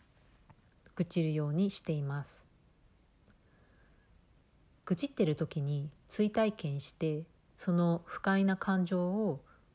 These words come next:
思い出して、それをまた経験するという、それもまた時間とエネルギーの無駄だと思うんですよね。なので、そうならないように、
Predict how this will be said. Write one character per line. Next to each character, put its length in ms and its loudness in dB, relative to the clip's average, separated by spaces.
思 240 8
い 60 8
出 120 4
し 120 -4
て、 380 -6
そ 140 -4
れ 120 6
を 60 4
ま 140 0
た 280 0
経 180 2
験 260 -2
す 140 -8
る 100 -4
と 140 -6
い 180 -4
う、 60 -10
そ 200 -4
れ 220 4
も 400 4
ま 120 2
た 360 2
時 140 2
間 340 2
と 260 2
エ 100 4
ネ 140 8
ル 140 4
ギ 140 0
ー 40 0
の 300 -2
無 100 6
駄 140 2
だ 100 2
と 120 -6
思 120 -2
う 40 -2
ん 40 -2
で 80 -6
す 160 -8
よ 80 -6
ね。 240 -4
な 100 4
の 140 4
で、 300 2
そ 200 2
う 40 4
な 140 4
ら 100 4
な 160 0
い 80 -2
よ 120 -4
う 40 -4
に、 160 -8